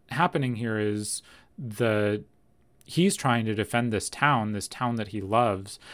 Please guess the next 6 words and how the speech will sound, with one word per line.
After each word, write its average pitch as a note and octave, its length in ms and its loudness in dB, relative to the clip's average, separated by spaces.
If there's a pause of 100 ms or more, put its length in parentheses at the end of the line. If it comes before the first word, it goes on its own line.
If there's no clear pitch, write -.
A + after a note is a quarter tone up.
(140)
and B2 180 -2
systematically G#2+ 1120 0 (640)
everyone A#2 800 2 (180)
in B2 160 2
this A2+ 240 -2
town F#2+ 640 -2